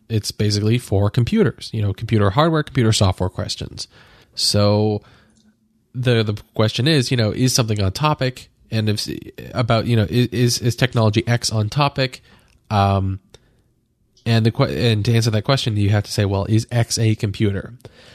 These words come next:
And so they made some interesting decisions. They've decided that things like iPads are not computers. Things like gaming consoles are not computers. Um,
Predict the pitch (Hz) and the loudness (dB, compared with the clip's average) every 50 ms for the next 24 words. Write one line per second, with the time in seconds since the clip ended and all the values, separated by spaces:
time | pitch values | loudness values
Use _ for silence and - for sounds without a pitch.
0 | - - _ _ - 113 113 - 151 147 156 165 180 208 233 - - 202 196 190 | -20 -20 _ _ -2 -2 0 2 2 2 2 2 2 0 0 0 -2 -2 0 2
1 | 190 185 - - 165 147 139 135 - 156 143 113 104 95 98 98 - - 117 117 | 0 0 0 -2 0 0 0 0 2 0 2 2 2 0 -2 -4 -4 -2 0 0
2 | 120 127 120 - 151 156 170 151 143 123 123 120 117 110 101 - _ _ _ _ | 0 2 0 2 2 0 0 0 -2 -2 0 0 0 0 0 -2 _ _ _ _
3 | _ _ _ - 123 - 135 120 110 113 98 98 92 - _ - - 120 147 - | _ _ _ -16 -6 -2 0 0 2 2 2 2 0 -4 _ -6 -2 -2 0 2
4 | - 113 104 92 92 98 101 - - - - 101 101 101 101 107 107 - - - | 2 2 0 0 -2 -2 -2 -4 -4 -2 0 0 0 2 2 2 0 0 -2 -4
5 | 110 95 104 101 101 107 110 - - - - - - 107 101 104 98 101 - 160 | -4 -2 0 0 0 0 0 -2 -4 -6 -8 -6 -6 -2 0 0 -2 0 2 0
6 | 208 220 180 123 120 104 101 - - - - - 113 110 104 104 - - - 113 | 2 2 2 0 2 0 0 0 -4 -10 -10 -4 -2 -2 -2 -2 -4 -6 -8 -8
7 | - 104 80 - - - - - - - _ _ _ _ - _ _ _ _ _ | -6 -6 -8 -8 -10 -8 -8 -8 -8 -8 _ _ _ _ -20 _ _ _ _ _
8 | _ - _ - - 95 95 95 95 95 95 95 95 - | _ -20 _ -6 -2 0 0 2 0 0 -2 -2 -6 -8